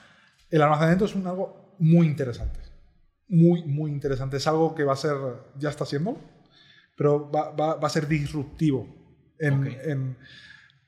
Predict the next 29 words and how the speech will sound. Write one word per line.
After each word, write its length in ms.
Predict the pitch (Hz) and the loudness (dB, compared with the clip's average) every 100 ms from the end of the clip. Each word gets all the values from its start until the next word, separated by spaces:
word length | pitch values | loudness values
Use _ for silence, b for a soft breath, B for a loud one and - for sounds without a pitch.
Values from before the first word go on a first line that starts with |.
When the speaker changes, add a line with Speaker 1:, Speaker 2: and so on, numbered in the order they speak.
| B _ _ - | B _ _ -6
Speaker 1:
en 120 | 170 | 0
cualquier 280 | 175 170 220 | 2 2 0
sociedad. 380 | 240 208 190 214 | 2 4 4 4
La, 300 | 156 131 135 | 2 0 -6
la, 420 | 139 131 127 123 | -4 -4 -6 -6
la 140 | 143 | -2
energía 380 | 139 143 139 180 | -2 -4 -4 -4
es 80 | 170 | -2
parte 260 | 156 151 156 | -4 -2 -2
de 80 | |
la 80 | 139 | -2
base 260 | 127 127 139 | -4 -4 -8
de 80 | 127 | -8
la 220 | 117 - | -10 -8
pirámide, 480 | 139 131 131 120 120 - _ - | -6 -4 -6 -8 -12 -20 _ -10
¿no? 320 | 123 233 - _ _ b b b b _ - | -10 -10 -16 _ _ b b b b _ 0
Y 300 | 151 147 143 | 2 2 0
el 140 | 135 | 0
tema 220 | 156 175 | 0 0
del 80 | 175 | 0
almacenamiento 480 | 139 131 135 143 160 | -2 -6 -6 -4 -4
va 80 | 143 | -4
a 20 | |
ser 140 | 151 | -4
algo 160 | 147 151 | -6 -4
que 60 | |
va 80 | 139 | -4
a 20 | |
estar 720 | 131 156 143 - - _ _ | -4 -4 -6 -8 -20 _ _